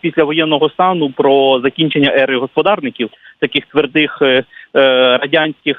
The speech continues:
або з підходом таким попереднім, коли, е, роблю, краду, ну, роблю, роблю же ж, роблю, ну, ну, що, ну, що, що краду, так роблю же ж. От, а от попередник і крав, і не робив, і нічого не відбувалося. От, ми повинні з цим завершувати і все-таки переходити до формата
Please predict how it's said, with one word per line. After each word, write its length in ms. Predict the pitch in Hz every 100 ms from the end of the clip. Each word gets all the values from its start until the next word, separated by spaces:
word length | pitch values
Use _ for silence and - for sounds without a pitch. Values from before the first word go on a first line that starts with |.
| -
або 200 | 135 143
з 20 |
підходом 540 | - 165 190 143 120 113
таким 300 | - 117 113 _ _ -
попереднім, 560 | 143 156 151 131 139
коли, 320 | - 143 147
е, 80 | 131 - _ _ _ -
роблю, 640 | 131 127 247 320 190 139 _ _ _ _
краду, 420 | 233 254 370 339 -
ну, 200 | 214 175
роблю, 400 | - 415 262 123 -
роблю 340 | - 370 147 127
же 80 |
ж, 100 | -
роблю, 320 | 254 262 139 - 254
ну, 140 | 359
ну, 140 | 302
що, 120 | 233 233
ну, 160 | 233
що, 120 | 202
що 120 | 175 151
краду, 340 | 151 131 113 _ _
так 160 | 165 160
роблю 360 | 233 339 359 240
же 120 | 127
ж. 60 | - _ -
От, 220 | 160 147
а 140 | 175 208
от 200 | 233 -
попередник 540 | 214 254 247 185 143 _ _
і 100 | 196
крав, 340 | 185 247 254 -
і 100 | 175
не 120 | 175
робив, 320 | 165 165 240 -
і 80 | 165
нічого 220 | 170 208
не 80 | 202
відбувалося. 680 | 190 165 156 113 110 - 113 _ _ -
От, 200 | 156 156
ми 100 | 202
повинні 320 | 208 214 202
з 40 | -
цим 140 | 180
завершувати 560 | 160 214 240 - 160 156
і 40 |
все-таки 300 | 160 226 165
переходити 560 | 196 175 - 160 143 143
до 120 | 143
формата 560 | 170 156 160 156 143